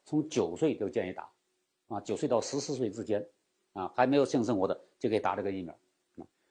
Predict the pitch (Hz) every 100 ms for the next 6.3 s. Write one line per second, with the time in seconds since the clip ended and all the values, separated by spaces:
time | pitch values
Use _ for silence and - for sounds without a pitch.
0 | _ - 220 220 202 196 139 139 - 143
1 | - 139 127 117 - 123 123 131 92 90
2 | 78 - - _ - 190 180 180 185 190
3 | 160 107 113 90 - 180 117 - - 160
4 | 104 151 151 143 95 85 92 - - _
5 | _ _ - 160 160 151 180 165 170 160
6 | - 131